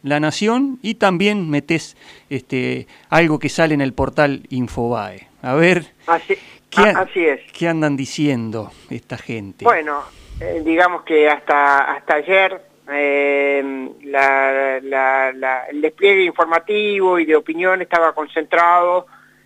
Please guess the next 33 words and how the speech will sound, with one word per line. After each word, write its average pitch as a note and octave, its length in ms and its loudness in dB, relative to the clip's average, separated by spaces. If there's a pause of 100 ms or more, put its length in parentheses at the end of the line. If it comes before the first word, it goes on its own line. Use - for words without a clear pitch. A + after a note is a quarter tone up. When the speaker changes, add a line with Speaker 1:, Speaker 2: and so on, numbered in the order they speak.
(100)
Speaker 2:
en E3 520 2
destacar, F3 840 2 (480)
digamos F3 400 2
así, F#3+ 300 0
los D#3+ 260 2
aspectos F3+ 640 -2
o D3+ 80 -2
los, C3 260 -4 (100)
la, C3 340 -6
los C3 200 -12 (120)
hechos, D#3+ 420 0 (760)
eh, B2+ 600 -4 (280)
o C3 80 -6
presentar D#3+ 580 0
hechos F3 340 0
de D#3 80 -2
una D#3+ 180 0
determinada D#3 680 2
manera E3 600 0 (440)
como C#3 260 -2
para D3 160 2
incentivar D#3+ 800 0 (580)
lo C3+ 360 0
más D3 160 0
posible D#3+ 580 2
la C#3 120 4
asistencia D3 600 -2
al B2+ 60 -2
acto C3+ 240 -2
opositor D3 480 -4
de F3+ 80 2
ayer, F3 340 2
que, D3 240 -2